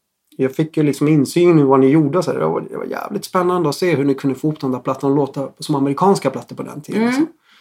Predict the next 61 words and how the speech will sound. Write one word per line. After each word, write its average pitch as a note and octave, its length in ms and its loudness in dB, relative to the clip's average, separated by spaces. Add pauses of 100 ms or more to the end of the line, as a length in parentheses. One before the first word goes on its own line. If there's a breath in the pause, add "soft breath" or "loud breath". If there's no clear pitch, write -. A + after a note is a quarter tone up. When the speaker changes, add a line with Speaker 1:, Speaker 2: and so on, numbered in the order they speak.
(400 loud breath)
Speaker 1:
så - 140 -6
Speaker 2:
Jag C3 60 -2
Speaker 1:
det D3 100 6
Speaker 2:
tror D#4 100 4
det C#4 80 2
är A#3+ 100 0
det D4 180 0
jag B3 120 6
har, G3+ 260 6
att F#3 120 0
jag F#3 120 -8
fortfarande... F#3+ 920 2
Jag A3 140 -2 (320)
älskar B3 280 0
att C#4+ 120 0
uppträda, G3 500 4
jättekul, E3+ 720 -2
men F3 100 -4
det F3+ 160 -2
Speaker 1:
Ja. D3+ 80 2
Speaker 2:
bästa B2+ 360 2
jag E3+ 100 4
vet E3+ 320 0
är D#3 160 -2
att D3 60 -6
vara D3 120 -6
i D3+ 40 -6
studion. D#3 460 -2
Speaker 1:
Mm. A#2+ 300 2
Speaker 2:
Och - 140 -8
kanske E3+ 280 -2
därför E3 340 4
att D3 120 -12
jag D3 80 -2
har C#3+ 240 -4
haft - 280 -10
förmånen F3 680 2
att D#3 60 -14
få F3 60 -8
jobba F3 440 2 (200 loud breath)
Speaker 1:
Mm. C3+ 160 4
Speaker 2:
med G#3+ 140 4
så - 80 -4
mycket F#3+ 180 -2
bra F#3 160 6
musiker, F3 380 0
Speaker 1:
Mm. C#3 140 8
Speaker 2:
producenter D#3+ 680 2
och D#3 80 -10
se F3 280 0
någonting D#3 380 0
växa D3+ 280 -10
fram, D3+ 320 2
så D3 120 -4
Speaker 1:
Mm. C3+ 120 6
Speaker 2:
tycker F3 120 2
jag E3+ 120 -6
fortfarande F3+ 480 0
att - 100 -14
det E3+ 420 4
är C#3+ 320 0